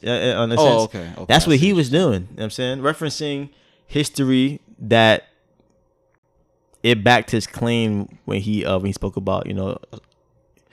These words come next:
Speaker 1: you're gonna read it, but certain groups, their, the way they live,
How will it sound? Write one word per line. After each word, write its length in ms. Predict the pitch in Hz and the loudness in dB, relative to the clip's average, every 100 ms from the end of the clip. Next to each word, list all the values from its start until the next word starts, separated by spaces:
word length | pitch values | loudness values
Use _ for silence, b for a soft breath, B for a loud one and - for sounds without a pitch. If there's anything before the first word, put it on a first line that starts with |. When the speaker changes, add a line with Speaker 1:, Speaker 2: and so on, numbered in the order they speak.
| b b | b b
Speaker 1:
you're 120 | - 202 | 2 6
gonna 220 | 175 120 | 6 6
read 260 | 110 120 | 6 6
it, 160 | 107 95 | 6 4
but 160 | 104 104 | 2 2
certain 320 | - 131 127 | 0 0 0
groups, 460 | 110 127 - - - _ _ _ | 0 -2 -2 -14 -16 _ _ _
their, 420 | 104 110 107 104 101 - _ - - | -2 2 4 2 0 -6 _ -20 -10
the 100 | 101 | -4
way 120 | 101 101 | 0 0
they 120 | 95 | 0
live, 460 | 95 98 98 95 | 0 0 0 -2